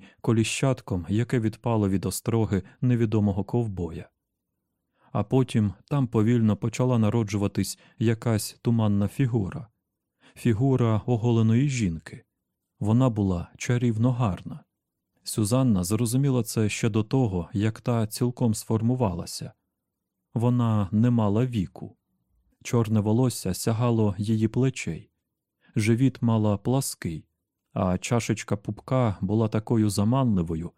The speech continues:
що будь-який чоловік, котрий любив кохати жінок, почувався б щасливим, зануривши туди свого язика. Сюзанна, чи, може, то була Детта, подумала:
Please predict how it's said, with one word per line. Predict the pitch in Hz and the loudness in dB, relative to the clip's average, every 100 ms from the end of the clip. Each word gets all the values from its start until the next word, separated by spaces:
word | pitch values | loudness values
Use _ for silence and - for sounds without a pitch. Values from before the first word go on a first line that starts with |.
| _ | _
що | - - 131 | -14 -4 -2
будь-який | 117 127 113 - 104 | 0 0 0 0 -2
чоловік, | - 110 113 135 - - | 0 0 2 -2 -4 -8
котрий | 95 - 107 95 - | -6 -2 0 0 0
любив | 107 117 123 98 | -2 2 0 -2
кохати | 98 - 107 98 | -6 -4 -2 0
жінок, | 95 107 123 117 - _ _ _ | 0 2 2 0 -6 _ _ _
почувався | 135 - 131 120 - 113 | -6 -2 0 -2 -2 -4
б | |
щасливим, | - 135 - - 127 90 82 - _ | -4 -6 -4 -2 0 0 -4 -10 _
зануривши | 113 120 131 123 107 - 104 | -2 0 2 2 0 -2 -4
туди | 98 98 92 | 0 0 0
свого | - 120 107 | 0 0 2
язика. | 98 101 120 123 - 78 _ _ _ _ _ _ _ _ | 2 0 -2 -6 -14 -18 _ _ _ _ _ _ _ _
Сюзанна, | - 107 95 131 127 87 80 - _ | -4 -2 0 2 2 0 -4 -14 _
чи, | - 98 90 - | -2 0 0 0
може, | 107 101 98 | 0 0 0
то | 107 | -2
була | 95 98 107 | -2 -2 -2
Детта, | 110 90 - - - _ _ _ _ _ | -2 -4 -4 -16 -16 _ _ _ _ _
подумала: | 139 135 135 90 80 - | -2 0 0 0 -4 -14